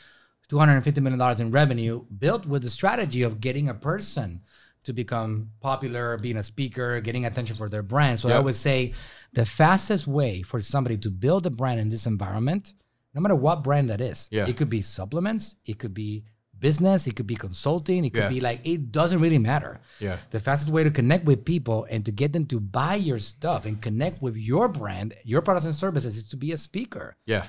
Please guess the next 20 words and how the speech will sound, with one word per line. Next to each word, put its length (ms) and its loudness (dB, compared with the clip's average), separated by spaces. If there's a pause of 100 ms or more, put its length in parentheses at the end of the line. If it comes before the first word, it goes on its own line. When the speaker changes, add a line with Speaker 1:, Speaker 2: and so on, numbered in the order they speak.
Speaker 1:
That's 200 0
the 60 -2
way 140 0
it 80 0
is. 260 -4
Speaker 2:
Yeah. 260 0
Speaker 1:
But 120 6
I 80 6
also 240 4
say 240 4
to 100 6
them, 420 4 (680)
so 100 -2
that's 200 6
the 80 2
point, 360 4
right? 200 6
Like, 160 4
okay, 280 4
well, 340 2